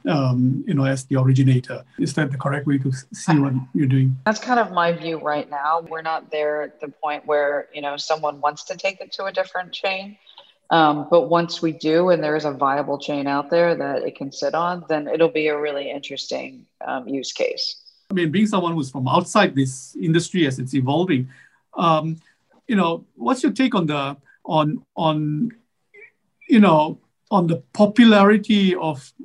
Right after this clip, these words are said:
Speaker 1: of your token?
Speaker 2: We've created, we've created a lot of buzz in general just because of Figure and our lending business, and people kind of know who we are. Um, and so when they found out about the blockchain,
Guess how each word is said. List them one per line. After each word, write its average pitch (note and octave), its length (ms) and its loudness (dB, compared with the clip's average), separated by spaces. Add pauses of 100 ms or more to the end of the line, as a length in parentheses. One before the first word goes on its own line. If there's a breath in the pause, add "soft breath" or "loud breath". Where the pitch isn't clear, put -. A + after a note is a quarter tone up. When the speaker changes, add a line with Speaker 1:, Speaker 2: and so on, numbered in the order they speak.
(180)
Speaker 1:
of F3+ 200 -2
your C#3+ 140 -4
token? E3 600 6
Speaker 2:
We've A#3 200 -2
created, C4+ 400 0 (120)
we've A3 220 -4
created D4 240 0
a B3+ 40 2
lot G3+ 160 4
of E3 220 -4
buzz D3+ 580 -2
in D#3+ 240 -10
general D3+ 500 -2
just D3 180 -10
because D3 280 -6
of C#3+ 180 -8
Figure D3 420 2
and C#3 180 -2
our C#3 240 -4 (420 soft breath)
lending D#3+ 440 2
business, D3 460 0
and D3 100 -4
people D#3 320 -4
kind D3+ 200 -4
of C3+ 80 -6
know D3 220 0
who D3+ 140 -2
we C3+ 180 -2
are. C3+ 380 2 (520 loud breath)
Um, C#3+ 360 2
and D#3+ 180 0
so E3 220 6
when D#3+ 200 2
they D#3 140 0
found F3 320 4
out D#3+ 160 6
about D3 500 2
the C#3 320 -2
blockchain, D3 880 -4